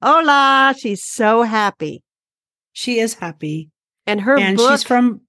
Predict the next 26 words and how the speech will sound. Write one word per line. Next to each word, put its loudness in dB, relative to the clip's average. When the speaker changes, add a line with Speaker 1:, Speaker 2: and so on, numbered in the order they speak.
Speaker 2:
Puerto 0
Rico. -4
Speaker 1:
Yes. -6
This -2
is -2
the -2
first -2
time 0
that -4
Cool -2
Springs -2
has -2
put -2
out 2
a -2
book -2
simultaneously 0
in 2
English 0
and -2
Spanish. -6
Speaker 2:
Which 0
makes 2
sense 0
because 2
she -2